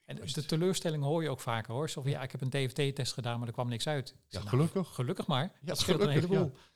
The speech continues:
Speaker 2: ja.
Speaker 1: Ja.
Speaker 2: Ja, maar wat is het dan? Ja, dan moet
Speaker 1: Precies.
Speaker 2: je weer nadenken.
Speaker 1: Ja.
Speaker 2: Maar wegstrepen is altijd belangrijk.
Speaker 1: Helemaal goed.
Speaker 2: Ook, ook trouwens voor patiënten en cliënten is het belangrijk te zeggen,
Speaker 1: Mm.
Speaker 2: "Ja, dat is het dan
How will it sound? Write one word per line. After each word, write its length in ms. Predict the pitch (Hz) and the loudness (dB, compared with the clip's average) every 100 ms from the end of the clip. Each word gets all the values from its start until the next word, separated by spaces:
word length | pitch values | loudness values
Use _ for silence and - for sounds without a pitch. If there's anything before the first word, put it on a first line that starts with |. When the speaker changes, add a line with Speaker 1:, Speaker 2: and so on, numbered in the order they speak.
| _ | _
Speaker 2:
ja. 120 | 123 | 0
Speaker 1:
Ja. 20 | |
Speaker 2:
Ja, 200 | 220 - | 2 2
maar 160 | - 147 | 0 2
wat 180 | 131 135 | 2 2
is 140 | 151 | 2
het 120 | 113 - | 2 6
dan? 240 | 165 101 85 135 | 6 4 -6 -6
Ja, 180 | 214 135 | -2 -2
dan 240 | 143 208 | -2 -2
moet 80 | 156 | 0
Speaker 1:
Precies. 140 | 107 95 | 0 -2
Speaker 2:
je 140 | 87 | -2
weer 100 | 92 | -2
nadenken. 560 | 127 175 107 90 85 98 | -2 -4 -2 -4 -4 -8
Speaker 1:
Ja. 60 | 95 | -6
Speaker 2:
Maar 240 | 104 76 _ | -6 -8 _
wegstrepen 600 | 120 156 - - 85 85 | -2 -2 -2 -2 -4 -2
is 120 | 98 - | -4 -2
altijd 380 | 139 175 175 _ | -6 -6 -8 _
belangrijk. 580 | 147 82 82 76 73 | -6 -6 -6 -12 -8
Speaker 1:
Helemaal 220 | - 104 113 | -6 -6 -6
goed. 160 | 98 _ _ _ - - | -12 _ _ _ -20 -6
Speaker 2:
Ook, 280 | - 151 - - | 4 4 2 -4
ook 280 | - 147 - | 0 0 -2
trouwens 320 | - 123 113 | -2 0 0
voor 140 | - 117 | -4 -4
patiënten 500 | 117 104 113 107 101 | -2 0 0 2 -2
en 60 | |
cliënten 500 | 110 110 92 87 90 | -2 0 0 0 -6
is 140 | 87 87 | -8 -8
het 120 | 82 | -8
belangrijk 520 | 90 82 87 101 110 | -6 -6 -4 -6 -8
te 100 | - | -4
zeggen, 180 | 107 107 | -2 -2
Speaker 1:
Mm. 40 | 110 | -2
Speaker 2:
"Ja, 60 | 87 | -4
dat 200 | 107 - | -6 -6
is 140 | 135 | -6
het 160 | 117 - | -6 -4
dan 240 | 98 92 | -4 -4